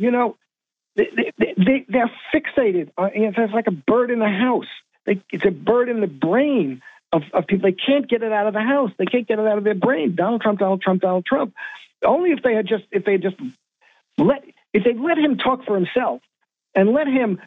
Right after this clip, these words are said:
try and inch his way back or crawl his way back by talking, <laughs> you know, he's not gonna do himself that much good. He really isn't. Uh, but they don't have anything positive. So they have to create a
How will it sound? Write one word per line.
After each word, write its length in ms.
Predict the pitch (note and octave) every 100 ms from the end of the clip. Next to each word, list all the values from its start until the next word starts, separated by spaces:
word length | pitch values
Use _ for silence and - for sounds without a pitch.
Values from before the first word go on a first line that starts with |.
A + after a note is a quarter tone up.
| -
try 300 | - D4+ E4
and 260 | A#3+ F3 -
inch 180 | B3+ C4
his 200 | A#3+ F#3+
way 180 | G3 G#3
back 380 | F#3+ A3 F#3 - _ _ _
or 140 | - D#3+
crawl 380 | - A#3+ C4+ A#3+
his 100 | F#3
way 140 | F#3+
back 360 | E3+ E3+ E3+ - _ -
by 340 | F3 E3 D3 - _ _
talking, 440 | - D#4+ - F#3+ - C#4+ G3+
<laughs> 220 | B3 -
you 100 | B3+
know, 200 | C#4 B3+ - _
he's 140 | C#4
not 100 | F4+
gonna 120 | F4+
do 160 | G#3 D#4+
himself 340 | C#4 C#4 C4
that 160 | B3 A#3
much 160 | A3+ -
good. 240 | D4 D#4+ D3
He 80 | G3
really 320 | C#4 B3 C#4+
isn't. 260 | A#3+ - - - - -
Uh, 260 | G#3+ G#3 F#3+ - -
but 140 | G#3 D#3
they 240 | F3 F4+ F#4
don't 240 | D4 B3+
have 260 | G3+ G#3+ F#3+
anything 400 | G#3 G3 G3 F#3+
positive. 540 | - G3 F#3 C#3 A#2+ - _ _ _
So 180 | - G3+
they 300 | E3 C#4+ E4+
have 300 | A#3+ C4 C4+
to 80 | C4
create 480 | - A3 A3+ A3+ A3
a 120 | D#3